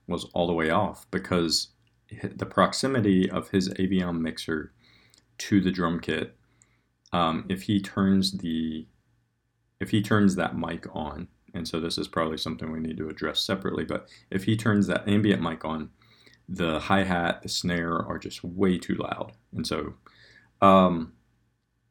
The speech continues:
long story short, he wasn't able to hear himself very well at all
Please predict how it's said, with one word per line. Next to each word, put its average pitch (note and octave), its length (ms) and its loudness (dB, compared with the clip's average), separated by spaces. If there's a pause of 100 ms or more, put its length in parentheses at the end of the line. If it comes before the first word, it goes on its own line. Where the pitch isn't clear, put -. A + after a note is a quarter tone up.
(460)
long G2 360 6
story G#2 260 4
short, D2+ 360 -2 (800)
he - 320 4
wasn't G2 400 6
able F#2+ 220 2
to F#2 80 0
hear F2 280 0
himself - 580 -4 (1300)
very E2+ 300 0
well D#2 260 -4
at C#2+ 60 -6
all - 300 -6